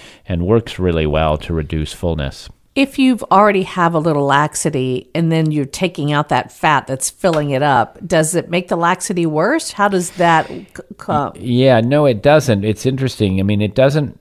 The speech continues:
Speaker 1: <clears throat> it's not known, uh, to tighten the skin, and the company doesn't promote it as a skin tightening platform. But we definitely have, having done thousands of treatments all over the body, we have not seen any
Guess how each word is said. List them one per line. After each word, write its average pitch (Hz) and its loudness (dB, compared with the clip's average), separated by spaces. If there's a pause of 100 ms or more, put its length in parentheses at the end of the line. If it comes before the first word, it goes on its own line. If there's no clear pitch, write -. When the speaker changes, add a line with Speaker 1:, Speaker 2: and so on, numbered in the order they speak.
Speaker 1:
<clears throat> - -20
it's 98 -6
not 143 2
known, 120 4 (180)
uh, 98 -2
to 98 -4
tighten 117 -2
the 113 0
skin, 117 -2
and 98 -2
the 85 -4
company 95 -4
doesn't 90 -2
promote 87 -2
it 87 -2
as 82 -2
a 82 -6
skin 87 -6
tightening 85 -6
platform. 110 -4 (380)
But 92 0
we 101 -2
definitely 113 0
have, 92 0
having 101 -2
done 87 0
thousands 95 -2
of 82 -4
treatments 85 -4
all 90 2
over 82 -2
the 78 -6
body, 87 0
we 80 -2
have 80 -6
not 85 -4
seen 85 -4
any 87 -2